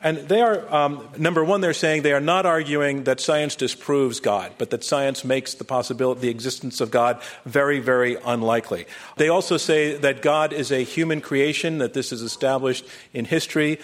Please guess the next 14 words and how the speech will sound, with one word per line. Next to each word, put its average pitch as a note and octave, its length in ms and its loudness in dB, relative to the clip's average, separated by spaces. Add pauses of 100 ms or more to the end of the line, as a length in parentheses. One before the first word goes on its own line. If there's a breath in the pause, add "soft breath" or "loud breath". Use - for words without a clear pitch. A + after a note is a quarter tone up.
(120 loud breath)
psychology, C#3+ 920 0 (240 loud breath)
anthropology, C3 960 0 (340 loud breath)
and C3+ 280 0 (100)
that C3+ 420 2 (160)
in D3 140 0
the C#3 80 0
past, D#3 640 -2
God F3+ 360 2
was D3 100 -4
the C#3+ 140 -2
answer E3 260 -2
to D3+ 180 -4
a C3 60 0
question D3+ 540 -2